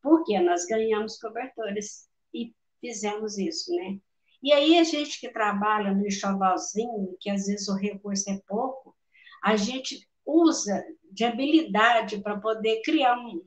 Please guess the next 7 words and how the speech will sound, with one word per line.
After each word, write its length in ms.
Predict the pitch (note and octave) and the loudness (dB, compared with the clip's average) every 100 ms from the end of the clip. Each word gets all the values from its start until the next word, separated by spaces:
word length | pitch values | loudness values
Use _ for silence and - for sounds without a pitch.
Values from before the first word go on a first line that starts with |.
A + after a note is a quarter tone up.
| - C4+ _ _ _ _ _ _ | -18 -20 _ _ _ _ _ _
uma 140 | A3+ C#4+ | 2 6
maneira 460 | F4 C#4+ A#3+ A#3+ | 6 4 0 -6
de 120 | - G#3+ | -10 -6
trabalhar 880 | A3+ G#3+ G#3 G3 G3+ G#3+ B3 B3 - _ _ _ | -4 -2 -2 -2 0 0 0 -4 -10 _ _ _
e 160 | A#3 G3+ | -6 -4
de 500 | A3+ A#3+ A#3 F3+ G3 | -4 -2 -2 -2 -2
juntar 800 | G3 A#3+ A#3 - G#3 A3 B3 A#3 | -4 -6 -10 0 4 6 4 4